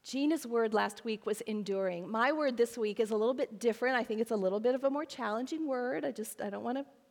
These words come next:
lay the gauntlet down, but, but it is a word, and here it is. Revolutionary. Revolutionary. Revolutionary does not paint a picture of peaceful sunshine and doves and,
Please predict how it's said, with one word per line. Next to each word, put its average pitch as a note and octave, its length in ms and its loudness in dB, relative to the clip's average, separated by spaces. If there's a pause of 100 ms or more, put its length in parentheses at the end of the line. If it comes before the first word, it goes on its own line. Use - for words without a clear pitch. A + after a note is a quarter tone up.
(160)
lay A3+ 140 6
the A3+ 80 4
gauntlet A#3+ 420 2
down, G#3+ 360 0
but, A3+ 180 2 (460)
but B3 160 6
it B3+ 120 6
is C#4+ 160 2
a D#4 60 0
word, C4+ 460 6
and A#3+ 160 4
here B3+ 180 6
it C4+ 80 4
is. B3 380 2 (960)
Revolutionary. A#3 1000 4 (1400)
Revolutionary. B3 800 2
Revolutionary C#4 920 2
does A#3 180 2
not A#3+ 220 0
paint B3+ 200 -2
a A#3 40 -4
picture A#3+ 340 0
of G#3 140 -6
peaceful A3+ 340 -4
sunshine G3 640 -4
and F3+ 180 -10
doves F3+ 400 -2
and, E3+ 160 -4